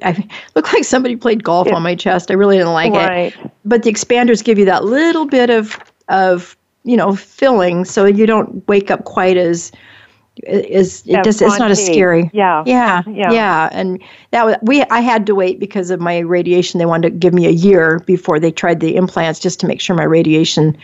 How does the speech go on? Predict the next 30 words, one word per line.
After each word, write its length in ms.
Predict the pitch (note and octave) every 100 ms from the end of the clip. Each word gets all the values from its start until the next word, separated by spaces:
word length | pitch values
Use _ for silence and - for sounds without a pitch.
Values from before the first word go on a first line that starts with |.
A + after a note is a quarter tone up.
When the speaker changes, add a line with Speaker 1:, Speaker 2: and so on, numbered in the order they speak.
| -
Speaker 1:
side 340 | - F3+ E3
healed 340 | E3 G3 - -
properly. 540 | - D#3 - D#3+ D#3 E3 - - - -
But, 320 | E3 E3 D#3+
Speaker 2:
Right. 240 | F3+ F3
Speaker 1:
um, 240 | E3 E3+ F3 _ _ _ _ _
so, 580 | - G3+ F3+ F3 F3 -
okay, 240 | G#3 F3+ F3+ _ -
carry 260 | G#3+ F#3+
on. 160 | E3+ F#3
Sorry. 340 | F3 E3 G3 - _ _ _ - - - _
Speaker 2:
Um, 260 | B3 A#3 A3+ - G3+
so 340 | C#4 C4+ C4 - _ - -
a-, 120 | C4 -
anyway, 460 | D4 C#4+ G3+ F#3+ F#3+
it, 360 | D#3 - B3 - _ _
it 200 | A#3 A3 _
really, 680 | G3+ A3+ A3+ G#3+ G#3 G3+ -
I 140 | G3+ G3
was 180 | F#3+ G3
able 280 | G3+ G3 F#3+
to 160 | -
just 300 | F3 F#3+ F3 - - _ _ _ _ _ _ - - - _ F3+
get 220 | F3+ -
back 260 | F3 E3+
to 80 | -
my 140 | F3 D#3+
regular 600 | D#3+ D#3+ E3 D#3+ D#3 -
activities. 640 | D#3+ - - D#3+ E3 D#3+
I, 220 | D3 E3+